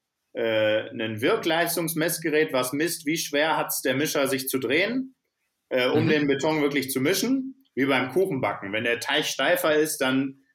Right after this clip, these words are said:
Speaker 1: muss der Mixer, kommt an seine Grenzen und,
Speaker 2: <laughs>
Speaker 1: und, äh, so ist es, das sind so sozusagen die Datenquellen aus dem Werk.
Speaker 2: Okay.
Speaker 1: Und vom Fahrmischer bekommen wir so Informationen wie, wie viel Wasser wird da noch reingegeben, wie schwer hat auch der Fahrmischer seine Trommel zu drehen,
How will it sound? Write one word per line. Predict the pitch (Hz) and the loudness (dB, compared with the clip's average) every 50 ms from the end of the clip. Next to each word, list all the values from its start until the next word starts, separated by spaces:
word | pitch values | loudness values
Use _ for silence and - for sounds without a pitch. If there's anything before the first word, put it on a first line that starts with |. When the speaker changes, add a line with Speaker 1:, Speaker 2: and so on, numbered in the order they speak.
| _ _ | _ _
Speaker 1:
muss | - 143 151 151 - - | -2 -2 0 0 2 2
der | 139 131 127 127 127 | 4 4 4 4 4
Mixer, | 131 156 - 165 - 156 139 131 127 127 127 127 127 123 - | 2 0 0 0 0 0 2 2 4 4 4 2 2 0 0
kommt | - 151 151 143 | 0 0 0 0
an | 143 131 127 | 0 0 0
seine | 131 127 127 131 117 | 0 0 0 0 -2
Grenzen | 110 120 131 151 147 - 127 120 | 0 0 0 0 -2 -4 -4 -4
und, | 107 107 107 110 - 120 - - | -2 -2 -2 -4 -6 -6 -6 -6
Speaker 2:
<laughs> | |
Speaker 1:
und, | - 123 120 117 117 - - 120 | -6 -6 -6 -6 -8 -8 -4 -2
äh, | 117 110 110 107 - - - - _ _ | 0 0 0 -2 -4 -10 -18 -20 _ _
so | - - 143 151 | -4 0 0 0
ist | 156 151 | 2 0
es, | 151 143 - - - | -2 -2 -2 -4 -2
das | - 147 156 160 | -2 -2 -2 -2
sind | 165 156 151 | -2 -2 0
so | 156 151 151 143 | 2 2 2 2
sozusagen | 143 151 151 - 147 143 139 139 139 | 2 0 0 0 -2 -2 0 0 0
die | 127 | 0
Datenquellen | 123 123 131 135 147 139 131 - 131 120 113 | 2 2 0 0 -2 -4 -4 -4 -2 -2 -2
aus | 104 104 107 | -4 -4 -4
dem | 104 110 | -2 -2
Werk. | 127 175 226 - - - - - - - - - - - - - - - | 0 0 0 -2 -6 -10 -16 -20 -20 -20 -20 -20 -20 -18 -18 -18 -14 -12
Speaker 2:
Okay. | 113 110 139 | -6 -2 -2
Speaker 1:
Und | 160 151 - - - - - | -2 -2 -2 -6 -8 -8 -4
vom | - 143 131 131 | -2 -2 -2 -2
Fahrmischer | 135 170 180 214 220 214 208 - - 202 202 190 | -2 0 0 0 0 0 0 0 4 4 4 4
bekommen | 165 160 - - 175 180 180 180 170 | 2 0 0 2 2 2 2 2 2
wir | 170 170 160 | 2 2 4
so | 151 160 | 4 4
Informationen | 156 156 160 156 156 143 143 143 135 139 - 160 160 165 165 165 151 135 | 2 2 0 -2 0 0 2 0 0 0 0 2 2 2 2 2 2 2
wie, | 143 147 147 135 131 | 2 2 2 2 2
wie | 135 131 | 0 0
viel | - 147 120 | 0 0 0
Wasser | 127 165 170 190 180 170 | 2 2 2 2 2 2
wird | 170 175 180 | 2 2 2
da | 175 170 | 2 2
noch | 165 165 160 160 | 2 0 0 0
reingegeben, | 165 170 175 170 156 156 160 165 170 165 170 165 - - _ _ _ | -2 -2 -2 -4 -2 0 0 0 0 0 -2 -6 -10 -16 _ _ _
wie | - 131 139 131 | -2 0 0 0
schwer | - 139 143 147 151 147 147 | 0 2 4 4 4 4 4
hat | 151 147 143 | 2 0 0
auch | 139 139 135 | 0 0 0
der | - 123 117 | 2 0 0
Fahrmischer | - 156 147 180 196 202 196 - 196 190 | 0 0 0 0 0 0 0 2 2 2
seine | 180 185 180 175 170 | 2 2 0 0 -2
Trommel | - - 175 170 170 170 160 | -2 -2 -2 0 0 0 0
zu | - 165 | -2 -2
drehen, | 147 151 143 151 151 151 151 156 156 | 0 0 2 2 2 2 2 -2 -4